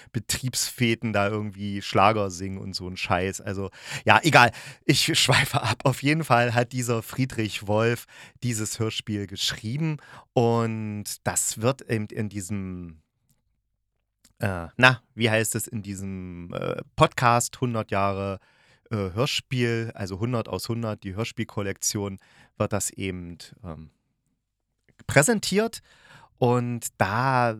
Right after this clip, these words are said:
diese Präsentation, die vollziehen, machen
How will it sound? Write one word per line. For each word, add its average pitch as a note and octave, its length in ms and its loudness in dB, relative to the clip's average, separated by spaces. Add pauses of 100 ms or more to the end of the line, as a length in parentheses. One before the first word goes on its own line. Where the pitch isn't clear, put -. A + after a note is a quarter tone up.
(200)
diese A2 240 -6
Präsentation, B2 1400 0
die B2+ 340 -6
vollziehen, D3+ 1080 -4
machen C3+ 480 0